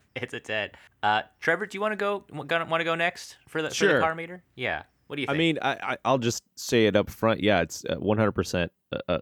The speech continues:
Speaker 2: a car movie. Like, if I, if, if I didn't know the car genre existed,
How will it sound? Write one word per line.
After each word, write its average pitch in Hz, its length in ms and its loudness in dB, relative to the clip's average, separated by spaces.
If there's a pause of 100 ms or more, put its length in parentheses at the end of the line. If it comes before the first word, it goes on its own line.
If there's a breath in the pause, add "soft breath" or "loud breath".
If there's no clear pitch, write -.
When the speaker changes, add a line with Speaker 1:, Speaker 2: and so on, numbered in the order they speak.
Speaker 2:
a 92 80 2
car 104 300 2
movie. 98 600 -4
Like, 90 220 -2
if 104 80 2 (100)
I, - 120 2
if, 131 120 4 (460)
if - 160 2
I 131 240 4 (160)
didn't 143 320 2
know 123 640 6 (240)
the 110 100 0
car 113 360 2
genre 104 500 2
existed, 98 800 -2